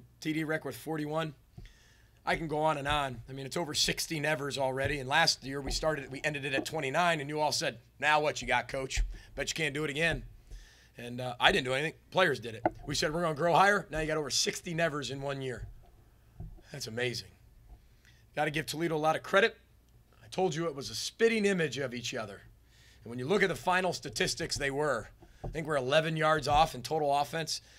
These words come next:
They had wideouts catch touchdowns, so did we. Uh, they had a rusher for two hundred, so did we. They had a quarterback throw for two hundred and some, so did we. They're identical. I think what came through tonight was our how, but you gotta give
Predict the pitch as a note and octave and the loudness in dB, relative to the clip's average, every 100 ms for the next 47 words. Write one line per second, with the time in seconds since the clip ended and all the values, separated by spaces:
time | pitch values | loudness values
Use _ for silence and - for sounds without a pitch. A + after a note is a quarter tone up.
0 | - - C3+ D3+ C3+ D3 D#3+ D3+ - D#3+ | -20 0 4 4 6 4 6 4 2 -2
1 | - - D#3+ - D#3+ D#3 C#3 C#3+ D3+ E3 | 0 2 2 2 0 -2 -4 -4 -2 -2
2 | - - - - _ A2+ A2+ C3 C3 A2+ | -4 -10 -10 -20 _ -14 -2 0 0 0
3 | D3+ D#3 E3+ D#3+ C#3 F3 D#3 E3+ E3 - | 0 0 -2 -6 -6 -4 -2 0 -2 -2
4 | C#3 D#3 C#3+ E3+ E3 - - - - - | -2 -2 0 0 0 -6 -14 -14 -16 -6
5 | C3+ B2 - F3 E3+ E3 - E3 E3+ - | -4 -4 -2 2 4 2 2 2 2 0
6 | C#3 F3+ D3+ F3 E3 D#3+ F3+ E3 B2 D3+ | -6 -4 0 0 0 0 -2 -2 -4 -4
7 | E3 E3+ F3+ D3+ - - - _ _ - | -2 2 2 2 -8 -18 -20 _ _ -6
8 | C#3 C3+ C3+ D#3 C#3 A2 - - - - | 0 0 0 0 -2 -6 -12 -14 -14 -14
9 | - - A#2+ B2 B2+ D#3 - E3+ D3 D#3+ | -20 -16 -10 -8 -2 -2 -2 -4 -4 -4
10 | D3+ D#3 E3 D3+ C3 B2 D3 E3 E3 C3+ | -2 2 2 2 -2 2 6 6 4 0
11 | B2+ D#3 C#3 C3+ B2+ | -6 -4 -2 -4 -8